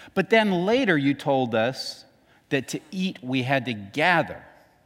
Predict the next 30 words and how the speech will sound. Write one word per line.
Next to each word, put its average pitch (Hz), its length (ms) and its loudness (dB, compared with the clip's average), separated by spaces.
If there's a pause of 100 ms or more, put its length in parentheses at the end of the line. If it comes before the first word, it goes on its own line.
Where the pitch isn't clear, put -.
(680)
And 95 120 -10
he 82 60 -14
said, 82 240 -14 (180)
"Well, 123 220 -10
yes, - 580 -2 (640)
because 85 760 -4 (260)
at - 180 -6
that 214 400 0
point, 107 500 -4 (1200)
game 104 340 -4
was 101 180 -6
getting 95 300 -8
scarce, 156 800 0 (440)
there 82 100 -12
wasn't 90 440 -10 (220)
as 95 160 -14
much 101 320 -8
to - 180 -12
eat, 117 300 -8 (680)
and, 104 640 0
uh, 104 280 2
it, 107 500 -8
you 123 140 -4
weren't 131 420 0
going 127 240 -2
to 123 40 -2
be 127 180 4
able 175 200 2
to 107 140 -10
just 87 320 -12